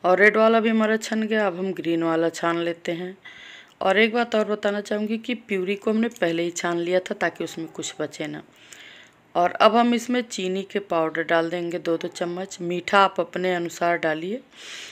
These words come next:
अ, जितना आपको मीठा खाना है। तो हमने दो दो चम्मच ऐड किया है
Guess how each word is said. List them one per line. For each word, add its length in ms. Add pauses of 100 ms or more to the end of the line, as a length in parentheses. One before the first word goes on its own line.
(220)
अ, 140
जितना 420
आपको 240
मीठा 360
खाना 340
है। 240 (460)
तो 100
हमने 180
दो 180
दो 120
चम्मच 460
ऐड 280
किया 240
है 340